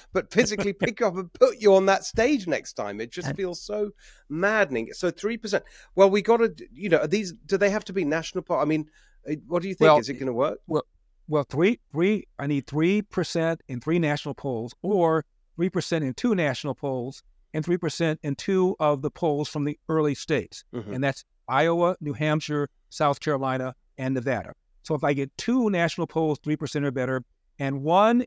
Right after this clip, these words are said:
Speaker 2: in Iowa showing me above three percent, and one in Nevada showing me above three percent, I've met their criteria.
Speaker 1: All I can say is, yeah, I don't know how you, just vote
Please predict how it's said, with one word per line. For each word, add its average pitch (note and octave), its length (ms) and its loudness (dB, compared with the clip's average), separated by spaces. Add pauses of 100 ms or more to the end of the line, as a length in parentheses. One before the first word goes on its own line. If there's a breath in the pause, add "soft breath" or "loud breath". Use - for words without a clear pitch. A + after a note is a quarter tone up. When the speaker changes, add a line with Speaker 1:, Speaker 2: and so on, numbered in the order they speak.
Speaker 2:
in F#3 180 -2
Iowa C#3+ 380 2
showing D3 260 -2
me C3+ 160 0
above C3 320 -2
three C3 140 -6
percent, C3+ 440 -6 (220)
and C#3+ 120 -2
one E3+ 140 2
in E3+ 80 0
Nevada E3 380 4
showing C#3 260 -2
me C3+ 100 -2
above B2+ 260 -2
three C3 120 -8
percent, C3+ 380 -8
I've B2+ 140 -6
met C#3 140 4
their C3 100 0
criteria. - 520 -2 (920)
Speaker 1:
All D#3+ 240 4
I D#3 120 6
can C3 180 -4
say A#2+ 320 -2
is, G2 220 -8 (1300 soft breath)
yeah, A2 280 -8
I D3+ 60 -2
don't E3 120 0
know E3 140 6
how D#3 140 2
you, D#3+ 240 4 (300)
just F#3 200 -4
vote F#3 380 4